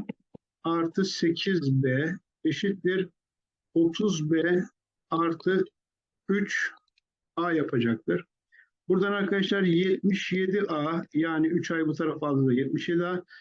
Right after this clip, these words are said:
sekiz B'yi bu tarafa attığınızda yirmi iki B olacaktır arkadaşlar. Buradan arkadaşlar on bir ile sadeleştirdiğimizde her birini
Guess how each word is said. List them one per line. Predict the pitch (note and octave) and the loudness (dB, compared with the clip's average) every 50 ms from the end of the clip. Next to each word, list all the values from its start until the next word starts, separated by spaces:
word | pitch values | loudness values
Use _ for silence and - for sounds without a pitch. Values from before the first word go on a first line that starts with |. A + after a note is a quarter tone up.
| - _ | -20 _
sekiz | - - - - F3+ F3+ A3+ G#3+ G3 F3+ | -16 -8 -2 0 0 2 4 4 6 6
B'yi | F#3+ F3 E3 E3 | 6 6 6 4
bu | E3 | 4
tarafa | - F#3 F3+ E3+ - F3 D#3+ | 4 2 0 0 0 -2 -2
attığınızda | C#3+ - - C#3+ C#3+ C3+ B2+ D3 F3+ | -2 0 2 2 2 4 4 2 2
yirmi | F3+ E3 D#3+ F3 F3+ F3 F3+ F#3 F#3 | 2 2 2 2 2 2 0 0 0
iki | F3 E3+ - - G3+ G#3 G#3+ A#3 - - - _ _ _ _ _ _ _ _ _ - | -2 -4 -4 -4 -2 -2 -4 -6 -8 -10 -20 _ _ _ _ _ _ _ _ _ -8
B | C#3+ D3 F3+ F#3+ G3 | -4 -2 -2 0 0
olacaktır | F#3 F3 D3+ C3+ C#3 C3+ C3 - C3 B2 | 0 0 2 0 0 -2 -2 -2 -2 0
arkadaşlar. | A#2+ A#2+ A2+ - A#2 A#2 A#2 - - D3 F3 - - - _ _ _ _ _ _ _ _ _ _ _ _ _ _ _ - | 0 -2 -2 0 0 -2 -2 -2 -4 -4 -4 -4 -8 -12 _ _ _ _ _ _ _ _ _ _ _ _ _ _ _ -4
Buradan | - F3+ F3 G3 | 0 0 0 2
arkadaşlar | G3+ G3+ G3 G3+ G3+ G3 G3+ G3 G3+ G3 | 2 0 0 2 2 2 2 2 0 0
on | F#3+ G3 G#3 G#3 | 0 2 2 2
bir | G3 G3 | 2 2
ile | G3 F#3 | 2 0
sadeleştirdiğimizde | F3 - - F#3 F#3 F#3 F#3+ F#3 - - F#3 F3+ F3+ F#3+ F#3 F3 F3+ E3+ | -2 -4 -4 -4 -2 -2 -2 -2 -2 0 0 2 2 2 2 2 0 0
her | D3+ F3 F3 E3+ D#3 D3 | -2 -2 -2 -2 0 0
birini | D3+ C#3+ C3+ C#3 D#3+ G3 F#3+ - | 0 0 2 2 0 0 -2 -6